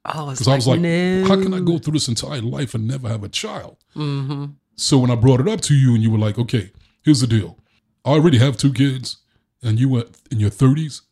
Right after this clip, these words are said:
Speaker 1: Mm-hmm.
Speaker 2: and you were like, "The shop is closed. It, w-, the shop is too late. You missed that boat, buddy.
Speaker 1: Yeah.
Speaker 2: The shop is closed." And it was like, "But can't we just open it for a little while?"
Speaker 1: <laughs>
Speaker 2: And we made a deal.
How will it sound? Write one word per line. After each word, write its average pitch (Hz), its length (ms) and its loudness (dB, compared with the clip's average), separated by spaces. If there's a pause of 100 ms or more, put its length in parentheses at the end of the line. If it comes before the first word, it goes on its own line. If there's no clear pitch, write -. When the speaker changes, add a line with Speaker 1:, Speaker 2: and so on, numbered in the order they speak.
(140)
Speaker 1:
Mm-hmm. 147 560 -6
Speaker 2:
and 117 220 2
you 123 80 2
were 120 60 0
like, 107 220 -4 (380)
"The 139 100 -4
shop 277 300 -4
is 110 100 -4
closed. - 460 0 (600)
It, 160 100 -2
w-, 123 420 -6
the 131 140 -4
shop - 280 0
is 113 120 -4
too 220 180 2
late. 147 380 2
You 196 100 6
missed 196 220 2
that 147 200 -2
boat, 107 160 -2
buddy. 104 260 -6 (260)
Speaker 1:
Yeah. 139 160 -4
Speaker 2:
The 135 100 -2
shop 175 220 -4
is 117 80 -2
closed." - 460 -4 (340)
And 135 120 2
it 131 60 -2
was 127 180 -2
like, 127 240 -8 (140)
"But 143 180 -10 (220)
can't - 440 -12
we 143 140 -8
just 135 360 -4
open 135 340 -6
it 208 160 -6
for 123 160 -4
a 107 40 -4
little 131 280 -4
while?" - 440 -2 (600)
Speaker 1:
<laughs> - 500 -16
Speaker 2:
And 143 580 4 (840)
we 131 100 4
made 123 180 4
a 120 40 0
deal. 110 280 0